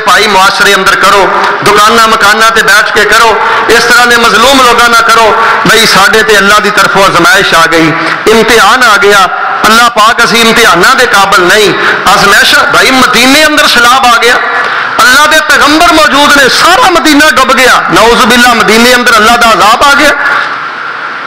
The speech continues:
جڑے آندے نے اللہ دا عذاب ہے، میں تاریخی حوالے دے نال بیسیوں دفعہ مکہ مکرمہ دے اندر ڈوب گیا سارا مکہ مکرمہ، بارش دی شدت دی وجہ تو، حتیٰ کہ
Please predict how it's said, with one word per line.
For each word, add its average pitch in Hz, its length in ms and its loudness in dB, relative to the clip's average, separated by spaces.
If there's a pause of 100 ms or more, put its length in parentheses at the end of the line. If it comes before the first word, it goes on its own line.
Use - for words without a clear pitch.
(360)
جڑے 254 300 0
آندے 262 240 2
نے 269 140 2
اللہ 233 300 2
دا 269 60 2
عذاب 226 420 0
ہے، 262 120 0 (480)
میں 285 360 2
تاریخی 294 400 0
حوالے 247 440 2
دے 254 80 0
نال 233 260 2 (160)
بیسیوں 320 460 0
دفعہ 247 360 0 (460)
مکہ 294 440 0
مکرمہ 277 520 0
دے 254 80 0
اندر 247 240 0
ڈوب 370 440 0
گیا 349 200 2
سارا 294 240 0
مکہ 254 320 0
مکرمہ، 220 420 0 (540)
بارش 240 440 0
دی 294 100 0
شدت 359 440 0
دی 311 80 2
وجہ 269 320 2
تو، 220 80 0 (580)
حتیٰ 277 340 0
کہ 285 180 0